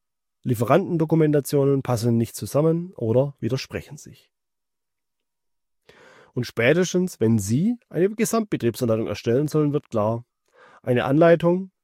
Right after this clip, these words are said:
kann nicht vollständiger sein als das Projektwissen, das man Ihnen gibt. Darum ist das Thema Rollenklärung für die technische Dokumentation kein Fremdkörper.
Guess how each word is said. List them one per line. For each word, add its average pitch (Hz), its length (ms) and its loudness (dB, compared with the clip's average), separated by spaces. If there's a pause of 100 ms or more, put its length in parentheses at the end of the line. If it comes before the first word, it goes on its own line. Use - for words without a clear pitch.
(120)
kann 107 160 -2
nicht 127 280 -2
vollständiger 147 600 0
sein 139 260 0
als 104 180 -6
das - 140 -10
Projektwissen, 117 680 -2
das - 180 -2
man 113 100 0
Ihnen 117 300 -4
gibt. - 380 -10 (880)
Darum 160 500 2 (400)
ist - 220 -2
das 120 160 0
Thema 131 280 4
Rollenklärung 156 1000 0 (320)
für 131 200 0
die 113 300 2
technische 117 400 -4
Dokumentation 110 720 -2
kein 147 160 -2
Fremdkörper. 113 720 -2